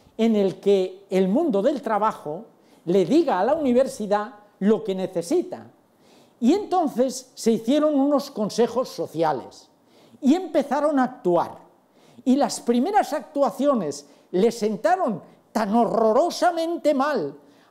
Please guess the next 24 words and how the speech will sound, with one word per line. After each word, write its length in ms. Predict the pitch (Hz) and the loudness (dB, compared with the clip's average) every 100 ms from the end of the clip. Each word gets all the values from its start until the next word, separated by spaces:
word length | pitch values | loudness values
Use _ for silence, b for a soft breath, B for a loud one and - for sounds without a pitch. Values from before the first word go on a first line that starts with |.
| b | b
a 240 | 170 170 | -2 0
ese 460 | 180 294 285 - 311 | 0 0 -4 -4 -4
profesorado 1120 | - 277 - 247 - 226 202 247 214 220 202 B B B _ 233 | 0 -2 2 -2 2 0 2 0 2 2 2 B B B _ -2
no 280 | 196 247 277 | 2 2 0
solo 720 | - 254 262 240 226 202 B B B - | 2 4 4 4 2 2 B B B -2
envejecido 960 | 220 214 208 190 196 277 294 185 123 - b b b _ _ | 0 2 0 0 0 2 4 2 -2 -8 b b b _ _
de 300 | 151 220 214 | -2 2 2
la 160 | 202 | 2
edad, 320 | 202 269 240 | 2 2 0
sino 440 | 139 - 202 180 180 | -4 -4 -2 0 0
también 460 | 180 156 170 302 | -2 -2 0 2
envejecido 800 | 285 254 202 - 233 247 294 269 | 2 0 0 0 -2 2 4 4
de 100 | 247 | 4
la 140 | 220 160 | 0 -2
cabeza, 640 | 170 233 277 180 185 247 b b b b | 0 0 0 -4 -8 -10 b b b b
le 160 | 170 190 | -2 0
sentaron 560 | 185 185 - 349 370 | -2 -4 -2 0 0
tan 200 | 311 294 | 0 0
mal 340 | 254 220 240 - b b b | 0 -2 -4 -8 b b b
que 140 | - 269 | 0 0
presentaron 720 | 220 208 202 170 339 359 359 | 0 -4 -4 -2 0 0 -2
inmediatamente 760 | 339 320 302 320 302 294 294 | 0 0 2 0 -2 -2 0
un 120 | 330 | 0
recurso 720 | 277 294 277 269 - 226 233 | 2 0 0 0 0 -2 -4